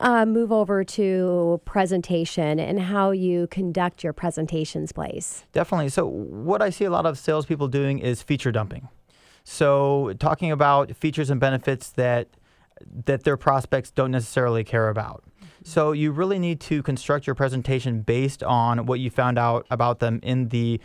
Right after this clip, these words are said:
Speaker 2: discovery or needs assessment process. So ask them questions that lead back to that current de-, dissatisfaction that they have and the
Speaker 1: Mm-hmm.
Speaker 2: benefits of moving forward with your pro-, uh, your, your product or service.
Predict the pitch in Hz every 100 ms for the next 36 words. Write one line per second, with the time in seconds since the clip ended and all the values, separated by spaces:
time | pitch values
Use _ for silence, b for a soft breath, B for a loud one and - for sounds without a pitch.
0 | B B B 123 139 127 127 123 123 120
1 | 120 117 110 123 110 113 104 110 110 -
2 | 117 127 - 127 123 120 - 139 147 156
3 | 143 - 147 147 120 117 131 151 127 135
4 | 135 - 127 127 - - 147 131 131 104
5 | 123 135 - 127 117 - 127 117 151 139
6 | 127 117 113 117 135 - - 190 151 165
7 | 165 135 123 123 139 135 147 131 120 127
8 | 127 120 127 123 113 107 113 - 110 110
9 | - 80 113 123 117 117 113 117 113 123
10 | 113 113 104 113 101 - -